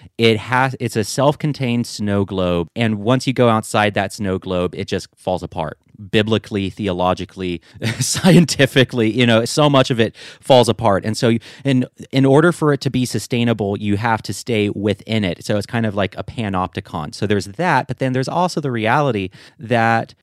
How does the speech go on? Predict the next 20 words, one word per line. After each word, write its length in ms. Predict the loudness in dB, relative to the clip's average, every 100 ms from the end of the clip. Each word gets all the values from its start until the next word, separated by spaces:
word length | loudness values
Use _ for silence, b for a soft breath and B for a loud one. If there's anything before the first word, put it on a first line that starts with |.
| -6
uh, 300 | -2 0 -2 -2
in 280 | 0 0
evangelical, 840 | 0 0 0 0 0 0 -2 -4 -2
well, 160 | 0 0
not 180 | 0 0
a 60 |
reality, 460 | 0 0 0 -2 -4
but 180 | -4 0
a, 100 | 0
it's 220 | 0 -2
a 80 | -2
suspicion 540 | -2 -2 0 2 0
of 120 | -2
mine 280 | -2 -4 -4
that 120 | -6 -4
in 140 | -4
evangelicalism, 1040 | -4 -2 -2 -2 -4 -4 -6 -8 -8 -12 -8
people 280 | -6 -4 -4
don't 280 | -2 -2 -4
have 520 | -8 -6 -4 -4